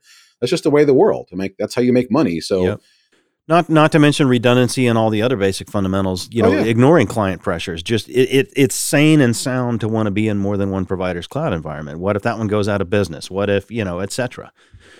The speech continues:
Speaker 1: That's exactly, yeah. Having that cloud agnostic, you know, provider, whether it's
Speaker 2: Mm-hmm.
Speaker 1: a vendor or one of the cloud providers themselves providing the cloud agnostic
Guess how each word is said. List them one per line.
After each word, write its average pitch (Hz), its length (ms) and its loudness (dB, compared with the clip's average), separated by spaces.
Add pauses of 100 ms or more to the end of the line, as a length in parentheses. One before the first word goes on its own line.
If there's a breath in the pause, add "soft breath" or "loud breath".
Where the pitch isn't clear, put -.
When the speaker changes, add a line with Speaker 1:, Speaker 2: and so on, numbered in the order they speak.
(260 soft breath)
Speaker 1:
That's 127 300 0
exactly, 123 340 -2
yeah. 92 240 -2 (480 soft breath)
Having 160 340 0
that 143 140 0
cloud 135 280 0
agnostic, 110 840 -4
you 113 80 -6
know, 101 40 -6
provider, 92 440 -2
whether 101 160 0
it's 107 140 0
Speaker 2:
Mm-hmm. 101 80 0
Speaker 1:
a - 20 0
vendor 104 380 0
or 98 140 0
one 117 120 2
of 107 80 -2
the 104 60 -4
cloud 107 340 -2
providers 101 380 -4
themselves 101 500 0
providing 90 440 -8
the 82 100 -10
cloud 87 200 -12
agnostic 82 680 -12